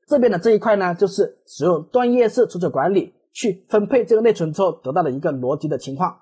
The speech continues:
这三个图呢，可以形象的去表达这个段式存储管理、页式存储管理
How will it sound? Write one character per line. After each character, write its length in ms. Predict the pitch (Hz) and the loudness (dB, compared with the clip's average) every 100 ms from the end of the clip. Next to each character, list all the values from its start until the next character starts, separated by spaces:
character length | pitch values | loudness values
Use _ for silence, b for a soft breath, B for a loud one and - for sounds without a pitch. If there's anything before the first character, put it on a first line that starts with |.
| - | -6
这 80 | 269 | -2
三 180 | 247 254 | 0 -2
个 60 | |
图 160 | 247 247 | 0 0
呢， 200 | 185 190 _ | 0 -2 _
可 120 | - 185 | 0 2
以 80 | |
形 260 | 175 - 147 | 2 -4 -2
象 220 | 220 220 | 0 -2
的 100 | 156 | -2
去 160 | - 220 | -4 -8
表 340 | - 131 95 | -2 0 -2
达 280 | - 107 127 | -6 -6 -6
这 120 | - | -6
个 240 | 156 160 - _ - | -2 -2 -2 _ -4
段 180 | 269 240 | -2 0
式 160 | 254 | -2
存 160 | - 175 | -2 -2
储 80 | 139 | -2
管 220 | 131 185 | 0 0
理、 160 | 175 _ _ - | -2 _ _ -2
页 160 | 254 | -2
式 100 | 269 | 0
存 160 | - 165 | -2 -4
储 60 | 139 | -2
管 180 | 135 | 0
理 160 | 170 | 0